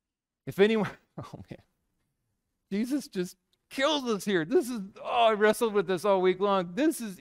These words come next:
insane, friends. It's crazy how high the bar is. Listen to this. Jesus says, "If anyone slaps you on the right cheek, then turn to him the other also.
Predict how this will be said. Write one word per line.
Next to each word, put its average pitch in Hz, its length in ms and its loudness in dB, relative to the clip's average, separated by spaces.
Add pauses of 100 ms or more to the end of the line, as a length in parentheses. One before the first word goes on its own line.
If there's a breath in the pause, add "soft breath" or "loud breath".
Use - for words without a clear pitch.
insane, 190 1120 -8
friends. 135 520 -4 (520)
It's 220 180 -4
crazy 240 760 -2
how 208 320 -4
high 202 380 -2
the 196 100 -4
bar 185 380 -2
is. 160 340 -10
Listen 262 400 -4
to 208 80 -4
this. 123 340 -12 (1500)
Jesus 160 360 -10
says, 165 300 -4
"If 139 120 -16
anyone 170 340 -4
slaps 165 440 -4
you 151 140 -4
on 147 60 -4
the 143 80 -6
right 151 240 0
cheek, 180 440 -14 (880)
then 117 140 -12
turn 151 340 -8
to 131 80 -10
him 113 440 -12 (340)
the 123 140 -8
other 107 300 -6
also. - 300 -14